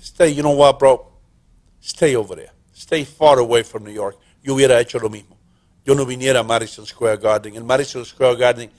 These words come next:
al que yo iba a ver los Knicks por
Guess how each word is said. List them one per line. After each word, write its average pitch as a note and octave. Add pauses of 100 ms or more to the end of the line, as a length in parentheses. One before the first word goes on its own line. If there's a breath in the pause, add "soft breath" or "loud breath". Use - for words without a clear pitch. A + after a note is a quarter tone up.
(280 soft breath)
al A#2
que B2
yo A#2+
iba B2+
a A#2
ver A#2+
los A#2
Knicks B2+
por A2+